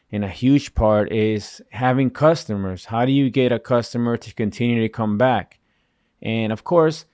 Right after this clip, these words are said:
you're always improving. There's no magic pill. There's no magic solution for anything, because having a business is all about trial and error. You try something, doesn't work, and then you move on.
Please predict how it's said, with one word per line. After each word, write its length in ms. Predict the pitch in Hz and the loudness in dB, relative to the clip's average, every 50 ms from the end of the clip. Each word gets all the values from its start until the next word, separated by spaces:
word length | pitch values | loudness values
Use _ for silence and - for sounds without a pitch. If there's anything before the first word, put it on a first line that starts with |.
| _ _ _ _ _ | _ _ _ _ _
you're 200 | _ 135 143 139 | _ 2 4 4
always 280 | 147 175 190 185 175 139 | 6 8 8 8 6 6
improving. 680 | 143 127 117 - 147 147 151 131 135 147 143 139 135 110 | 2 0 0 0 0 0 0 0 0 0 0 0 2 2
There's 240 | 120 123 113 117 | 2 2 2 2
no 240 | 147 147 151 147 139 | 2 2 4 4 2
magic 560 | 120 113 113 117 123 127 113 127 123 - - | 2 2 2 2 2 0 0 0 -4 -6 -6
pill. 340 | - 131 123 123 123 123 120 | -2 0 2 4 4 4 4
There's 260 | 107 113 113 107 - | 2 2 0 0 -2
no 240 | 131 135 139 135 135 | -2 0 2 2 2
magic 540 | 127 113 107 113 117 117 123 107 123 123 - | 2 2 0 0 0 0 0 0 -2 -4 -4
solution 600 | - - 117 101 98 107 120 120 - - 131 113 | -6 -8 -6 -4 0 0 0 0 0 -2 -6 -6
for 180 | 107 - 107 82 | -4 -6 -6 -4
anything, 440 | 107 120 120 117 110 - 110 107 101 | 0 0 0 0 0 -2 -4 -2 -2
because 400 | 104 107 - - 110 107 98 - | -4 -6 -4 -2 -2 -2 -2 -4
having 360 | 107 123 131 131 143 143 127 | -2 -2 -2 0 0 0 0
a 60 | 113 | -2
business 560 | 101 87 123 135 139 117 131 120 107 107 104 | 0 2 4 4 4 4 2 -2 -2 -4 -6
is 100 | 107 87 | -6 -2
all 160 | 113 113 120 117 | 0 2 2 2
about 300 | 113 101 110 107 104 - | 0 0 -2 -2 -4 -6
trial 320 | - - 123 113 110 110 | -6 -2 0 0 0 0
and 180 | 101 107 98 - - | -2 -4 -8 -8 -8
error. 400 | 104 110 117 110 98 90 98 - _ _ _ _ _ _ _ | -8 -6 -4 -4 -6 -6 -10 -14 _ _ _ _ _ _ _
You 120 | - 98 | -10 -10
try 280 | - - - 135 127 127 | -10 0 2 4 4 4
something, 440 | 127 - 139 127 113 - 131 127 120 | 2 0 -2 -2 0 0 0 0 2
doesn't 320 | 120 120 107 113 107 110 | 0 0 0 0 0 2
work, 360 | 117 127 135 135 135 131 - _ _ _ _ _ _ _ _ _ - | 4 4 4 4 2 0 -6 _ _ _ _ _ _ _ _ _ -6
and 160 | 110 107 110 | -2 -2 0
then 140 | 107 107 107 | 0 0 2
you 100 | 107 107 | 2 2
move 260 | 110 117 117 104 95 | 2 2 2 0 0
on. 340 | 117 127 127 117 98 92 | 0 2 2 0 -2 -4